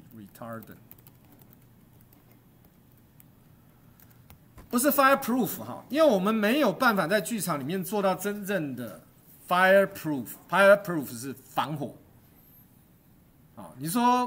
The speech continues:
我们的防火幕能不能防火？某种程度是防火，但是你要真的烧它是烧得起来的，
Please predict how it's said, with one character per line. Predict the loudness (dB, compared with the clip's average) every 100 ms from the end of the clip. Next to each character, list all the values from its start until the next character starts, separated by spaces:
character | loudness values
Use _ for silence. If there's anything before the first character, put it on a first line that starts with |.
| -4
我 | -6
们 | -4 2
的 | 2
防 | 2 0
火 | 0 -2
幕 | -2 -2
能 | -2
不 |
能 | -2
防 | -2 -4
火？ | -4 -4
某 | -6 -6 -4 -4
种 | -6
程 | -8 -10 -8
度 | -8
是 | -8
防 | -12 -14
火， | -12
但 | -8 -6
是 | -6
你 |
要 | -6 -6
真 | -6
的 | -8
烧 | -6 -6
它 | -6 -8
是 | -8
烧 | -8 -8
得 | -8
起 | -14
来 |
的， | -18